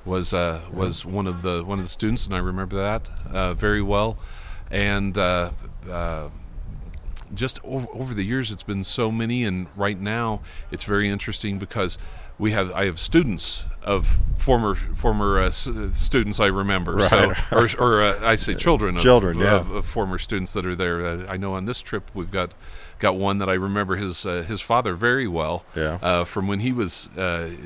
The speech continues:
Speaker 1: in Big Bend at a later trip that came along.
Speaker 2: So how does that make you feel when you got another generation?
Speaker 1: You know, it, it does. It really doesn't make me feel old, but it's,
Speaker 2: Yeah.
Speaker 1: I think it's a wonderful thing. I think it's a, I think it's a very beautiful thing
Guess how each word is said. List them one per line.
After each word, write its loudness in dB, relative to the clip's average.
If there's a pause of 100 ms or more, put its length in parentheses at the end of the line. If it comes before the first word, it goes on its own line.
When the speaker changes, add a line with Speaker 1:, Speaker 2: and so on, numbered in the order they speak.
(160)
Speaker 1:
in -4
Big -2
Bend -2
at -2
a -4
later -2
trip -8
that -10
came -4
along. -8 (100)
Speaker 2:
So 2
how 6
does 6
that 4
make 0
you -2
feel 0
when -4
you 0
got 0
another 4
generation? 0 (280)
Speaker 1:
You 0
know, 2
it, -4
it -6
does. 0
It -2
really 2
doesn't -2
make -6
me -8
feel -4
old, -2
but -4
it's, -8
Speaker 2:
Yeah. -4
Speaker 1:
I -2
think -2
it's -8
a -2
wonderful -4
thing. -6
I 2
think -4
it's -8
a, -2 (600)
I -2
think 0
it's -10
a -2
very 0
beautiful -4
thing -4